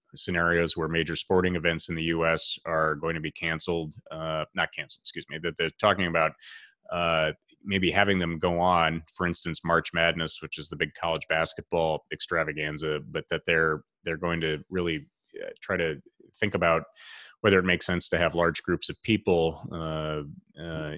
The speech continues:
in one particular area. Uh, lots of study abroad programs, especially in Italy, have been canceled, and they've gotten people back to the United States, uh, on that front. Uh, so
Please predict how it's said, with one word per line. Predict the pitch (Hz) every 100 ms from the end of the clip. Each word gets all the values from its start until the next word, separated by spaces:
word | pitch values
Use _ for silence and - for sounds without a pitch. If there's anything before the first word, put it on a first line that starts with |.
| -
in | 87 82
one | 85 85
particular | - 80 87 85 78 78
area. | 90 87 85 80 82 87 -
Uh, | 82 80 78 76
lots | 82 87 -
of |
study | - 101 90
abroad | 80 85 85 87 -
programs, | 87 82 82 82 -
especially | 80 - 85 95
in | 85
Italy, | 82 85 85
have | 82
been | 76 76
canceled, | - 82 - 87 85
and | 78
they've | 76
gotten | 82 78 76
people | - 85 -
back | 73 80 80 -
to | -
the | 82
United | 78 80 76
States, | - - 82 82 - - - - - _ -
uh, | 82 80 78 73 87
on | 82
that | 78 82 -
front. | 87 78 78 _ _
Uh, | 76 80 82 82 80 80 78 -
so | - 98